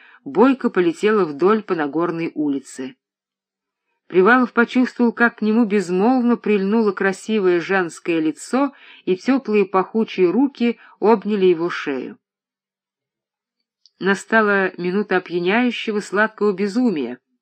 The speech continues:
Она нахлынула на Привалова с захватывающим бешенством, и он потерял голову. «Когда мы подъедем, то выйди у подъезда,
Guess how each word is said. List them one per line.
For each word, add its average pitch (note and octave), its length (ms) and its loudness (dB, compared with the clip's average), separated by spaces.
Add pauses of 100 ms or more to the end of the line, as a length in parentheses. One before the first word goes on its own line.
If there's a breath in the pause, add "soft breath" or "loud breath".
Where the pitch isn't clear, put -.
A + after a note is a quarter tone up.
(520)
Она F#3+ 220 0
нахлынула A3+ 580 2
на A3 80 0
Привалова A3 480 0
с F#3 80 -8
захватывающим G3 960 -2
бешенством, E3 720 -4 (420 soft breath)
и E3 80 0
он F#3 160 2
потерял F#3 480 0
голову. C#3+ 480 -2 (1000)
«Когда E3 300 -6
мы F3+ 100 -4
подъедем, D#3+ 680 -2
то E3 380 -4
выйди D#3+ 360 -2
у D3+ 80 -4
подъезда, D#3+ 640 -4